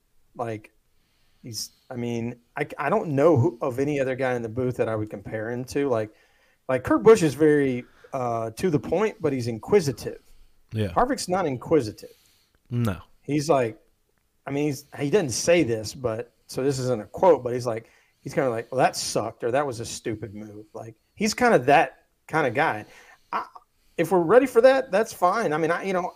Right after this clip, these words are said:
Speaker 1: h-, hell, m-, most of the time I got the volume down on that and I'm listening to the scanner anyway.
Speaker 2: Right.
Speaker 1: So, I mean, whatever. I, you know, I, I think,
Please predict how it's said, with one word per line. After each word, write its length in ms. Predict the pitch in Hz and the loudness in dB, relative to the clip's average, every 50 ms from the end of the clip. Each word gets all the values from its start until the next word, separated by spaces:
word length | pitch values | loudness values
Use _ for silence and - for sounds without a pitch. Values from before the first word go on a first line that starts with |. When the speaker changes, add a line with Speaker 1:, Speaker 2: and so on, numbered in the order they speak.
| - - | -14 -18
Speaker 1:
h-, 60 | 175 - | -18 -18
hell, 260 | - - 226 233 196 | -10 -4 0 2 2
m-, 180 | 165 165 - 185 | 2 0 -2 0
most 220 | 196 254 254 - | 0 0 0 0
of 60 | 247 | -4
the 60 | 226 - | -8 -6
time 240 | - 196 202 190 | -4 -4 -2 -2
I 60 | 185 185 | -2 -2
got 180 | 196 185 170 - | -2 -2 -2 -2
the 60 | 147 | -2
volume 460 | 120 131 135 165 170 156 151 139 120 | 0 0 2 2 2 2 2 2 2
down 260 | 131 131 139 147 147 | 2 2 4 2 2
on 160 | 135 131 123 | 2 0 0
that 140 | 123 131 131 | -2 -4 -4
and 80 | 131 123 | -4 -4
I'm 140 | 123 127 127 | -6 -4 -2
listening 280 | 127 123 - - 131 120 | -4 -4 -4 -4 -4 -4
to 60 | 113 | -4
the 80 | 113 | -4
scanner 440 | 110 - - - 120 113 110 104 104 | -6 -8 -8 -8 -6 -6 -6 -6 -8
anyway. 300 | 107 101 92 87 - - - _ _ _ _ _ _ _ _ _ _ _ - | -8 -10 -12 -14 -16 -20 -20 _ _ _ _ _ _ _ _ _ _ _ -8
Speaker 2:
Right. 300 | 107 101 92 87 90 95 - - - - - - - | -6 -4 -4 -4 -6 -10 -12 -16 -20 -20 -20 -20 -20
Speaker 1:
So, 500 | _ - - - 151 139 131 127 139 - | _ -18 -4 2 4 4 6 4 4 0
I 60 | 156 | -2
mean, 160 | 143 143 135 139 | -2 -2 0 2
whatever. 560 | 165 196 175 175 135 117 104 101 98 - 113 | 4 6 6 6 6 4 2 -2 -6 -6 -2
I, 240 | 123 135 143 135 165 | -2 -2 -2 -2 -2
you 120 | 170 147 | 0 0
know, 300 | 139 135 131 131 143 - - - - - | 0 2 2 2 0 0 -4 -14 -14 -10
I, 460 | 165 170 - - 156 156 151 151 151 | -10 -10 -8 -8 -8 -6 -2 2 2
I 40 | 165 | 2
think, 440 | - - 165 151 143 135 - - | 4 6 4 4 4 2 -4 -12